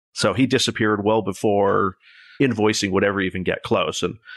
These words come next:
kind of the thing that, that upset me about it was when I called the real company, I finally figured out, "Hey, there's someone impersonating you guys. You guys need to do something about it." They're like, "Well, we're fairly aware of who this person is.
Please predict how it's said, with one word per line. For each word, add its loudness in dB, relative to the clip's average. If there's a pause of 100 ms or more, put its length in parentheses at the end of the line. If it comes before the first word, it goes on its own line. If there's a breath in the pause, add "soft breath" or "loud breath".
(420 loud breath)
kind 0
of 2
the -8
thing 2
that, 0
that 0
upset 0
me 2
about 0
it 0
was -4
when 0
I -2
called 0
the 0
real 0
company, -2
I -2
finally -2
figured -2
out, 0
"Hey, 0
there's -2
someone -2
impersonating -2
you -4
guys. -2 (680 loud breath)
You 0
guys 0
need 0
to -4
do 2
something -2
about 0
it." 0
They're 2
like, 0
"Well, 2
we're 4
fairly 2
aware 4
of -2
who 2
this 0
person 0
is. -2